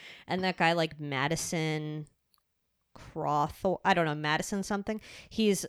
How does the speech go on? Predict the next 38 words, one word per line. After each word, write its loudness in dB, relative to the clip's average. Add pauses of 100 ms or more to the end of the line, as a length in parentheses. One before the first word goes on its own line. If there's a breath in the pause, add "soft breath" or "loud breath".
(100)
a -2
congressman -2
now, -2
and -4
he's, -4
like, -6
a -6
cute, -4
he's, -4
like, -6
the -6
one -4
that's -6
not -4 (200)
Marjorie -6
Taylor -4
Greene. -10
He's -6
a -4
different -10
one. -6 (580 loud breath)
Um, 0
but 2
he's, 2
like, 2
a 4
young 2
white 2
whippersnapper. -2
Like, 0
he -4 (320)
is -2
such 0
a 0
whippersnapper. -4
He's 0
so 2
Abercrombie. -4